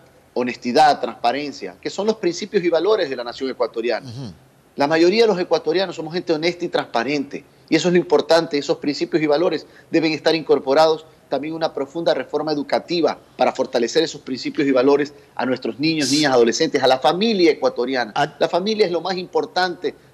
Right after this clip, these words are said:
Speaker 1: del núcleo de la sociedad.
Speaker 2: ¿Ha tenido
Speaker 1: Y
Speaker 2: usted
Speaker 1: también
Speaker 2: acerca-, ¿ha tenido usted
Speaker 1: más
Speaker 2: acercamiento político con otros movimientos?
Speaker 1: Bueno,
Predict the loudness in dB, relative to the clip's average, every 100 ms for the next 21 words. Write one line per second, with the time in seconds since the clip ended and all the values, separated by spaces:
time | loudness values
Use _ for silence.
0 | -8 -4 -4 -2 0 0 -2 -6 -6 -2
1 | -2 -2 -4 -4 -2 -2 0 0 2 2
2 | 2 -2 -20 _ _ _ _ _ _ _
3 | -4 -2 0 0 2 0 0 -2 -4 -4
4 | -4 -4 -4 -6 -8 -10 -8 -6 -6 -8
5 | -10 -8 -8 -10 -10 -12 -14 -18 _ _
6 | _ _ _ _ _ _ _ _ _ _
7 | _ _ _ _ -2 -2 -4